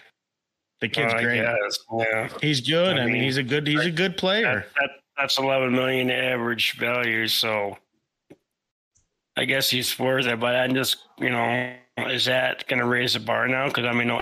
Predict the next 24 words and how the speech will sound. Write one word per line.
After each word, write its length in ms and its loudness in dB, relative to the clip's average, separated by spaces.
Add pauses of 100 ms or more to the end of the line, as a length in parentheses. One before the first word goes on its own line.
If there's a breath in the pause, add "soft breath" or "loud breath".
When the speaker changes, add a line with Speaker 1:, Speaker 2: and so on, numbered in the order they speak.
Speaker 2:
eight, 460 -2
eight 80 0
million 440 2
has 80 -2
been, 360 0
you 100 0
know, 140 -2
pretty 260 -2
much 180 0
every 200 0
player's 320 -2
been 180 -2
getting 220 -2
eight 180 -2
million 400 0
A 40 -2
A 440 0
V 320 0
lately. 400 0
Now 500 0
at 80 -2
eleven 460 2
million, 400 0
it's 260 -4